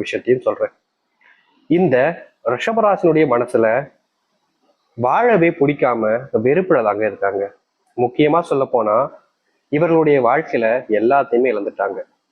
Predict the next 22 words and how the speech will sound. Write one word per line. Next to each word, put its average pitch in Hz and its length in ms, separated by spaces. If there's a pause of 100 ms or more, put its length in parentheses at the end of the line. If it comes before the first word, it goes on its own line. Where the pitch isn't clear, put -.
(800)
இவர்களுக்குன்னு 185 560
இருக்கக்கூடிய 156 380 (120)
ஒவ்வொன்றையுமே 175 640
இழந்துட்டு 120 400 (320)
இப்போ 113 140 (100)
தனி 123 220 (100)
மரமா 110 320 (440)
அனாதை 139 320 (100)
போல 113 140 (680)
நடு 123 280
வீதியில, 131 320 (340)
நடு 120 220
ரோட்ல 131 360
நிக்க 110 200
வேண்டிய 107 260
நிலைமைக்கு 110 400 (140)
இவர்களை 107 320 (520)
தள்ளிட்டாங்க. 107 500 (1500)
இவங்க 175 360
கூட 247 220
இருந்தவங்க 170 360 (140)
ஒவ்வொருத்தருமே 156 600